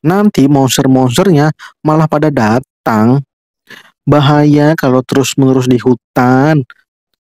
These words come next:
"Oke, siap. Oke, oke, oke. Itu mah gue udah tahu. Ini juga mau pulang." "Oh,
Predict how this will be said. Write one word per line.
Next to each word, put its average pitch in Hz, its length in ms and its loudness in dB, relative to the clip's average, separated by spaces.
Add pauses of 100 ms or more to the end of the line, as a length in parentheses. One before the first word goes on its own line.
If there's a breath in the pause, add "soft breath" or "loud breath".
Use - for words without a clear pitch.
(160)
"Oke, 123 320 -2
siap. 113 400 -2
Oke, 113 320 -2
oke, 107 160 -2
oke. 107 140 -2 (420 soft breath)
Itu 120 240 -2
mah 127 240 0
gue 131 160 0
udah 120 240 0
tahu. 127 400 0 (300 loud breath)
Ini 143 180 2
juga 131 320 0
mau 120 300 2 (100)
pulang." 113 480 0 (1040)
"Oh, 151 560 2